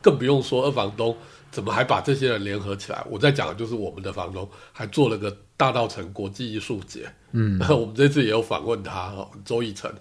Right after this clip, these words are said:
Speaker 2: 对。
Speaker 1: 之前他还得了文化部特别给他肯定的奖项。我要讲的意思就是说，像这件事情就很有趣。那像这个周奕成也好，或者他的团队也好，他们就没有在受政府的补助啊，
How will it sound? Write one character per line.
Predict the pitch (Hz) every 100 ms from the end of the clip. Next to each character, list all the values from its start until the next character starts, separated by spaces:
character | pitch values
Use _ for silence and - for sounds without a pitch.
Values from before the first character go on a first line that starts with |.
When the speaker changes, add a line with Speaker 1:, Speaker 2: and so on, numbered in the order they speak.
| - -
Speaker 2:
对。 | 104 90
Speaker 1:
之 | 139
前 | 139 101
他 | 127
还 | 107
得 | - 95 104
了 | 104
文 | 101
化 | 110 123
部 | 120
特 | 113 139
别 | 98
给 | 90
他 | 90
肯 | 107 - -
定 | 117
的 | 92 78
奖 | - -
项。 | - 87 - - - - - -
我 | 143
要 | 190
讲 | 123
的 | 113
意 | 170
思 | 123
就 | 113 123
是 |
说， | - 117 110 - - -
像 | - 185
这 | 226
件 | 208
事 | 147 143
情 | 101
就 | 117
很 | 95 98
有 | 92
趣。 | 80 - 101 - _ _
那 | 165 175
像 | 214 165 143
这 | -
个 | 214 131 110 -
周 | 160
奕 | 175
成 | 143 107
也 | 101
好， | 117 95
或 | 110
者 | 123 -
他 | 139
的 | 123
团 | - 98
队 | 113
也 | 95
好， | 98 -
他 | 180
们 | 202
就 | 143
没 | 143 113
有 | 156
在 | - 131 113 -
受 | - - 131
政 | - 135
府 | 98 -
的 | - - - _ _
补 | 98 92
助 | 120
啊， | 95 85